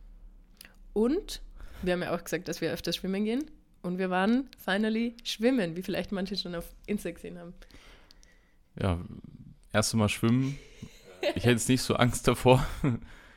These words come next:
Speaker 2: Du, glaub ich, auch keine Angst, aber du hast ein bisschen Respekt.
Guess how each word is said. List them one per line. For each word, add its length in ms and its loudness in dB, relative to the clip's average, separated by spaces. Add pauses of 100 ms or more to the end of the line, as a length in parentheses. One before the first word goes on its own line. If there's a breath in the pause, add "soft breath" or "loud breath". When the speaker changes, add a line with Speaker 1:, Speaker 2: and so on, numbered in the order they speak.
(880 loud breath)
Speaker 2:
Du, 140 0
glaub 160 6
ich, 40 2
auch 140 0
keine 160 0
Angst, 320 -2
aber 80 -2
du 100 -4
hast 140 -12
ein 40 -6
bisschen 220 -8
Respekt. 420 -6